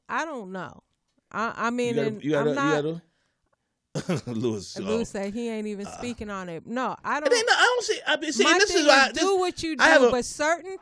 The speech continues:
Speaker 1: things,
Speaker 2: But this is the
Speaker 1: like letting men
Speaker 2: Go
Speaker 1: be
Speaker 2: ahead.
Speaker 1: housed, are trans, uh,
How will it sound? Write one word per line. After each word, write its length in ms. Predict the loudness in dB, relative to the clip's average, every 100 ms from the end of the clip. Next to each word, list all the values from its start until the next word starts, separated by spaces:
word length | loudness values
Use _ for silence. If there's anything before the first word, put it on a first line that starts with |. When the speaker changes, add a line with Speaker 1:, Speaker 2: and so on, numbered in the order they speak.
| -6
Speaker 1:
things, 720 | -2 -2 -2 -6 -10 -16 -18 -4
Speaker 2:
But 120 | 2
this 180 | 2 2
is 60 |
the 80 | 0
Speaker 1:
like 220 | 2 2 0
letting 480 | -2 -2 -4 -8
men 520 | -6 -4 -4 -4 -8 -16 _ _ _ _ _ -20 _ 0
Speaker 2:
Go 100 | 2
Speaker 1:
be 60 | 2
Speaker 2:
ahead. 100 | -2
Speaker 1:
housed, 720 | -2 0 0 -2 -6 -16 -20 _ _ _ _ -10
are 160 | -8
trans, 560 | -8 -8 -8 -6 -10 -16 -20 _ _ -14
uh, 200 | -14